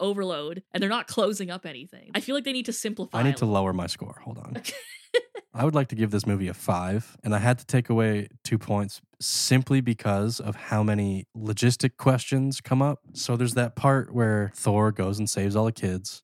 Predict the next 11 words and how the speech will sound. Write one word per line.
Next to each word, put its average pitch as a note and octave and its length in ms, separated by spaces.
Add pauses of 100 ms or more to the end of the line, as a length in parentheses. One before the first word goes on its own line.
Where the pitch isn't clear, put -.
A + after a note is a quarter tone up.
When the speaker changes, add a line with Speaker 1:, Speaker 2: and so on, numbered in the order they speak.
Speaker 2:
and A2+ 220
he A#2 280
imbues A2 540
them A2 180
all, G#2 640 (140)
all C3+ 260
of F#2+ 100
them, F2+ 280
with A2+ 420
his A2+ 140
power G#2 440